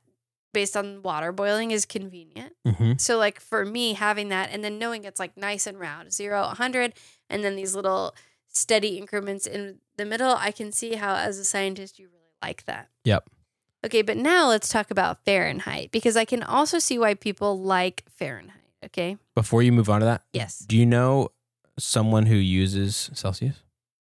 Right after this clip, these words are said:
Speaker 2: in a non, in their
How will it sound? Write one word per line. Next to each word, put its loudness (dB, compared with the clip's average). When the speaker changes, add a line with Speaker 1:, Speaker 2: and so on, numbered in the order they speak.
Speaker 2:
in 2
a 4
non, 4
in 6
their 2